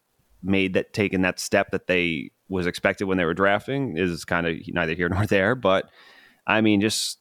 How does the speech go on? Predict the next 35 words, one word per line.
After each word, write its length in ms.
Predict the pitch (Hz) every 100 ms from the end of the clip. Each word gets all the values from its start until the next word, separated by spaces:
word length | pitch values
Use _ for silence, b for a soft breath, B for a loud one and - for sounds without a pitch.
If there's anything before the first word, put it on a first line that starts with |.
| -
the 100 | 110
way 140 | 113
you 120 | 113
look 220 | 107 98 92
at 240 | 90 92
it, 140 | 90 -
I 100 | 92
mean, 440 | 92 92 87 85 - _ _ _ -
um, 560 | 92 90 87 87 85 - _ _ _ - _ _ _ _ _ _
Othman 880 | 113 113 - 110 104 101 101 - - -
looks 320 | 98 - -
like 260 | 90 87
at 200 | 85 98
the 120 | 98 90
very 240 | 95 90
least, 400 | 92 90 - -
he, 680 | - 92 90 90 87 95 - _ b b b
I 100 | -
think 180 | 101 131
he's 200 | 123 123
a 60 | 104
guy 320 | 98 95 101
that 320 | 92 71 78 -
if, 260 | 87 -
even 260 | - 98 92
if 140 | 87
it 160 | 87 -
doesn't 340 | 87 82 80
work 240 | 87 90 -
out, 200 | 101 101
he 100 | 87
can 160 | 87
still 360 | 80 - 92 85
carve 340 | - 90 82
out 260 | 82 80